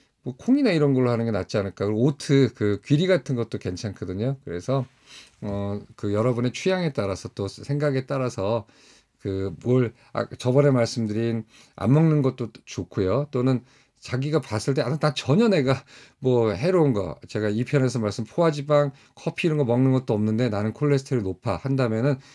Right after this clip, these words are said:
섬유질을 시도해 볼 수도 있는 거예요. 섬유질로 시도해서 콜레스테롤 낮출 수도 있습니다.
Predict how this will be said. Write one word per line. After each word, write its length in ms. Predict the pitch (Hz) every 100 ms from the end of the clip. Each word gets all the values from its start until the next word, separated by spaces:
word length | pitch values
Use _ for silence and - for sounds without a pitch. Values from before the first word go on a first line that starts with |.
| - _
섬유질을 560 | - - 175 175 139 123
시도해 320 | 107 139 131
볼 140 | 98 90
수도 180 | -
있는 280 | 104 107 139
거예요. 360 | 110 90 90 90
섬유질로 460 | 110 110 104 98
시도해서 460 | 101 - - 90 143
콜레스테롤 460 | - 156 143 139 107
낮출 260 | 82 -
수도 160 | - 87
있습니다. 460 | - - 80 80